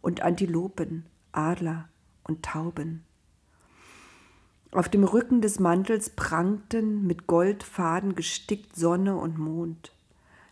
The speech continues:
Das Schönste aber war der Saum. Dort glänzten und glitzerten Sterne. Es schien, als würden sie tanzen. Oder waren sie doch zu den Sternzeichen geformt, die Josef vom Himmelszelt kannte?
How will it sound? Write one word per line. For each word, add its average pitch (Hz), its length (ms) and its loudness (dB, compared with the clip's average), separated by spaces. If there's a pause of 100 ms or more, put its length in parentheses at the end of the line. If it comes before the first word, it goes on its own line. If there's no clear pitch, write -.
Das 185 180 2
Schönste 277 460 4
aber 196 200 2
war 180 120 4
der 175 140 2
Saum. 160 520 -4 (800)
Dort 226 300 2
glänzten 180 560 2
und 165 200 -4
glitzerten 175 540 -2
Sterne. 156 680 -8 (440)
Es - 240 -4
schien, 226 540 2 (340)
als 170 260 -2
würden 202 220 4
sie 180 220 -4
tanzen. 190 640 -2 (680)
Oder 170 320 0
waren 185 320 4
sie 196 100 -2
doch 214 240 -2
zu - 160 -8
den 196 140 -2
Sternzeichen 202 720 -2
geformt, 202 540 0
die 180 80 -6
Josef 202 420 2
vom 196 160 0
Himmelszelt 208 680 -2
kannte? 214 460 -6